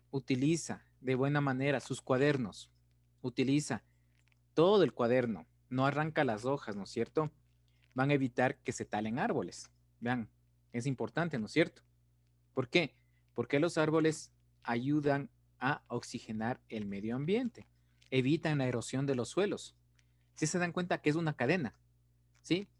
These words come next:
Entonces, si nosotros evitamos que se talen los árboles, simplemente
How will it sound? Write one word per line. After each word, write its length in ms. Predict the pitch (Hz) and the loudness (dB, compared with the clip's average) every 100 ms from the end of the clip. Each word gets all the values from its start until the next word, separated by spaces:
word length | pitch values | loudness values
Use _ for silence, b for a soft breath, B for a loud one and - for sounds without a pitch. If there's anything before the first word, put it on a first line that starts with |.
| _ - _ - 123 - _ | _ -20 _ -14 -14 -14 _
Entonces, 400 | 120 139 147 - b b | -2 0 0 -2 b b
si 160 | - | -4
nosotros 540 | 131 135 165 180 180 160 | -2 0 0 0 0 2
evitamos 520 | 135 - 147 143 107 | 0 2 0 0 -4
que 140 | - | -6
se 160 | 110 113 | -6 -4
talen 320 | - 143 151 | -2 0 0
los 160 | 135 120 | -2 -2
árboles, 460 | 131 120 101 95 - _ _ _ | -2 -2 -4 -8 -14 _ _ _
simplemente 640 | _ - 135 143 131 127 127 | _ -6 -2 -2 -2 -4 -6